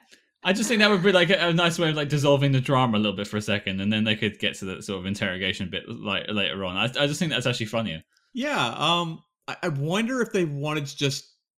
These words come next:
Speaker 2: ratchet up the suspense, like, they didn't wanna give you that relief, um, 'cause that does seem like a really fun moment that would have worked within the movie, but I just wonder if,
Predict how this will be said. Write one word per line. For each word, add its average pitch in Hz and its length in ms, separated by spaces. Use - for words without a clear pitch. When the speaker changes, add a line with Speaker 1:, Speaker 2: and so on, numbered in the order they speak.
Speaker 2:
ratchet 143 680
up 131 280
the 127 80
suspense, - 760
like, 113 160
they 117 100
didn't 135 280
wanna 117 320
give 107 220
you 113 120
that 110 220
relief, 104 600
um, 110 540
'cause 196 140
that 165 160
does 156 260
seem 139 220
like 120 160
a 123 80
really 117 380
fun 117 340
moment 113 360
that 110 100
would 113 140
have 98 120
worked 131 320
within 107 240
the 98 60
movie, 98 300
but 110 160
I 110 60
just 117 200
wonder 117 220
if, 104 120